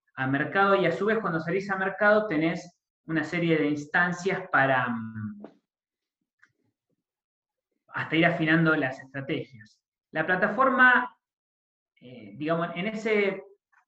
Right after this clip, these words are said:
esquema de uso, cuando arrancamos con el tren algorítmico, eh, que quizás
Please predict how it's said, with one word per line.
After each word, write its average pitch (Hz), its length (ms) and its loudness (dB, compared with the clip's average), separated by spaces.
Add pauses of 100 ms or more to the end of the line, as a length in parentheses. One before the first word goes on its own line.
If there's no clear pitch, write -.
(120)
esquema 208 380 -2
de 233 60 2
uso, 220 340 -2
cuando 165 240 0
arrancamos 214 580 2
con 175 160 0
el 147 120 -4
tren 196 140 -4
algorítmico, 208 840 0 (160)
eh, 131 300 -14
que 147 160 -8
quizás 220 440 -4